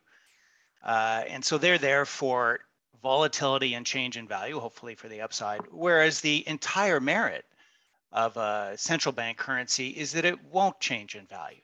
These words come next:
that people can actually make contracts in it, they can transact in it, that it's really just a different version of the same old,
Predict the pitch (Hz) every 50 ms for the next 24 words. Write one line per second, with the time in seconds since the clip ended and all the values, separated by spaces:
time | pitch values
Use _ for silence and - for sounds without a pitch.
0 | _ _ - 139 127 - - 175 160 165 156 - - 135 127 123 - - - 131
1 | 117 120 117 - _ - - 175 170 151 - - 156 143 131 - - 143 131 127
2 | 123 - - 117 - - 123 117 - - - 151 147 143 139 143 135 123 120 -
3 | - 131 120 117 120 - _ - - - - - - _ _ 208 190 196 190 -
4 | - 175 175 180 202 208 208 202 196 180 160 - - - 147 139 135 - - -
5 | - - _ _ _ - 123 - - _ - - - - 170 147 123 113 123 127
6 | 131 135 127 - 143 127 123 131 - - 120 113 - 110 - - - 156 156 147
7 | 139 131 131 131 131 131 120 -